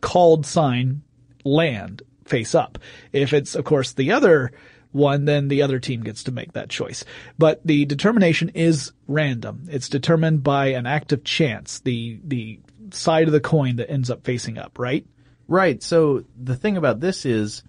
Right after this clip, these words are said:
Speaker 2: maybe if we flipped a coin ten million times, we might find out that a coin flip is not actually random.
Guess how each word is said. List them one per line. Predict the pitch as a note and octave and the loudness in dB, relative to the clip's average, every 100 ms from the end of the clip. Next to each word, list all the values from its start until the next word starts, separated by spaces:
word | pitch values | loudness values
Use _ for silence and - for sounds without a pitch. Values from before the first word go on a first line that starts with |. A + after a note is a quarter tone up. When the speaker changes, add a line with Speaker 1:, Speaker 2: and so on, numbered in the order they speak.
| _ _ _ _ - | _ _ _ _ -4
Speaker 2:
maybe | D3+ D4 G#4 D#4 | 0 0 0 -2
if | E3 C3 | -2 -2
we | D3+ E3+ | -4 -4
flipped | - D3+ E3 - | -4 -2 -2 -2
a | |
coin | G2+ - B2 C3 C#3+ C#3+ | -6 -2 0 0 -2 -4
ten | B2+ - C3 C3+ B2 G2+ | -4 -2 0 2 0 0
million | G2+ G#2+ A2+ G#2+ F#2 | 0 0 0 -2 -4
times, | F2 G#2+ A2+ A2+ G#2 | -6 -6 -4 -4 -4
we | G#2 B2+ | -2 0
might | A#3+ D#4 B3+ | 0 -2 -6
find | - E3 C#3 A2 | -4 -2 0 2
out | C#3 D#3+ G#2+ | 2 0 -2
that | A2 | -6
a | G2 | -6
coin | - F#3+ G#3+ | -6 -4 -2
flip | G#3 - A2+ - | -4 -2 -2 -2
is | F2+ G2+ | -6 -2
not | G#2 A#2+ A2+ - | -2 0 -2 -6
actually | - G#2+ G#2 - A2+ F#2 | -6 -6 -6 -6 -4 -4
random. | D#2+ F#2 B2 A#2 - - F2+ | -6 -4 -2 -4 -8 -12 -10